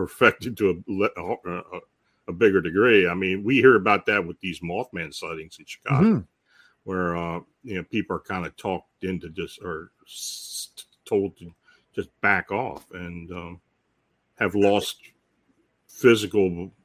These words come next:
Speaker 1: sense of their legs. I mean, they drop to the ground sometimes.
Speaker 2: And that's,
Speaker 1: So
Speaker 2: there's lots of Bigfoot that have been reported that way, right?
Speaker 1: Sure.
Speaker 2: Like,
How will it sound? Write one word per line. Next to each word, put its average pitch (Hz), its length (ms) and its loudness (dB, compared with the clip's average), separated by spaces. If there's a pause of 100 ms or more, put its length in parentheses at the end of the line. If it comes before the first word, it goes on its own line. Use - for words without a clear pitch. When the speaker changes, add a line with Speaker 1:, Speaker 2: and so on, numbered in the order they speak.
Speaker 1:
sense - 460 0
of 92 140 2
their 87 160 0
legs. 95 540 0
I 87 160 -6
mean, 85 300 -8
they 85 260 -10
drop 90 340 -8
to 104 80 -6
the 92 60 -6
ground 90 340 -4
sometimes. - 680 -12 (680)
Speaker 2:
And 156 160 2
that's, 92 200 0
Speaker 1:
So 87 120 -6
Speaker 2:
there's 120 220 -4
lots 139 260 -2
of - 120 -20
Bigfoot 104 420 -6
that 107 140 -4
have 90 100 -10
been 95 140 -8
reported 92 480 -6
that 101 260 -4
way, 85 160 -8
right? 80 160 -10
Speaker 1:
Sure. 190 260 2
Speaker 2:
Like, 98 140 -8